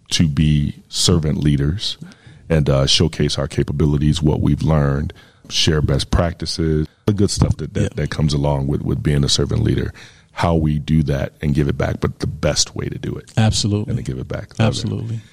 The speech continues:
Speaker 1: You're listening to Hashtag Buy Diverse, powered by Chicago M S D C on W G N Radio seven twenty. And we're speaking with Joe Handy, President and C E O of the National Black M B A, celebrating their fiftieth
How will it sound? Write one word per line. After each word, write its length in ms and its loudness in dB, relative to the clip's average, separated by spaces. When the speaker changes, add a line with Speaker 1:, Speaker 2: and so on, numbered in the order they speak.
Speaker 1:
You're 140 6
listening 400 4
to 80 2
Hashtag 560 2
Buy 160 0
Diverse, 420 -2
powered 480 0
by 200 0
Chicago 460 0
M 140 0
S 160 0
D 160 -2
C 400 2
on 220 0
W 260 2
G 320 2
N 300 -2
Radio 380 2
seven 360 0
twenty. 400 -2
And 100 2
we're 160 6
speaking 480 0
with 320 -6
Joe 220 6
Handy, 460 -2
President 440 2
and 100 -2
C 420 2
E 40 0
O 340 -2
of 420 0
the 100 -8
National 400 0
Black 260 0
M 120 2
B 200 2
A, 140 -2
celebrating 760 0
their 120 -4
fiftieth 760 0